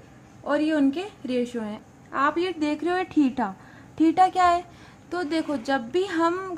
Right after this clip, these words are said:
किसी triangle पे बात करते हैं, right angle triangle, triangle पे बात करते हैं, तो यहाँ पे तो हो जाता है नाइंटी degree। अब या तो बचा ये वाला angle,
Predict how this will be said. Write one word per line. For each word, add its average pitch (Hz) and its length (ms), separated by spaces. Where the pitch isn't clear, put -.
किसी 302 260
triangle 285 400
पे 311 100
बात 269 280
करते 254 280
हैं, 254 60
right 240 220
angle 247 220
triangle, 247 320
triangle 247 380
पे 254 140
बात 262 260
करते 220 320
हैं, 247 180
तो 349 60
यहाँ 294 320
पे 320 140
तो 349 100
हो 349 80
जाता 349 260
है 359 80
नाइंटी 339 380
degree। 302 380
अब 294 180
या 254 200
तो 311 180
बचा 320 280
ये 240 260
वाला 269 260
angle, 311 420